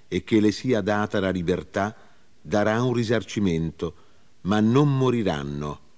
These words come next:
perché la donna non è libera. Porterà un sacrificio di riparazione al Signore all'ingresso della tenda del convegno,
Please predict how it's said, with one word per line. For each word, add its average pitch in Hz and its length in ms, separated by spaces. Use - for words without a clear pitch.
perché 95 380
la 98 100
donna 98 440
non 90 200
è 87 60
libera. 62 580
Porterà 107 560
un 117 160
sacrificio 113 680
di 123 100
riparazione 113 840
al 98 100
Signore 117 640
all'ingresso 104 720
della 98 240
tenda 107 380
del 92 180
convegno, 62 720